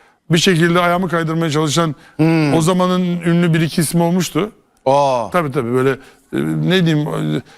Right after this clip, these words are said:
Speaker 1: hani kendileriyle bireysel problemi olmamasına rağmen o dönemde atma, tutma, sallama, e, bir şekilde, e, ne diyeyim, önümü kesme çabaları olmuştu o dönemlerde.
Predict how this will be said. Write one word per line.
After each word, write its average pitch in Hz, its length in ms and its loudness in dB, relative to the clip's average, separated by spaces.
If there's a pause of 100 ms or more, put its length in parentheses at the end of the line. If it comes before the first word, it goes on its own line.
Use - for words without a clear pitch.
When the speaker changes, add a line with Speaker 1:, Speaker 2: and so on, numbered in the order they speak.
(180)
Speaker 1:
hani 160 220 2
kendileriyle 180 640 2
bireysel 180 360 -2
problemi 185 360 -2
olmamasına 180 480 0
rağmen 143 320 -2 (260)
o 151 160 2
dönemde 165 480 2 (100)
atma, 165 420 -2
tutma, 175 380 -2
sallama, 160 580 0 (340)
e, 147 180 2
bir 165 60 2
şekilde, 160 460 2
e, 156 280 -6 (1200)
ne 196 160 2
diyeyim, 156 160 2 (500)
önümü 185 280 2
kesme 180 300 -2
çabaları 165 400 2
olmuştu 143 280 -4
o 135 100 0
dönemlerde. 113 460 -2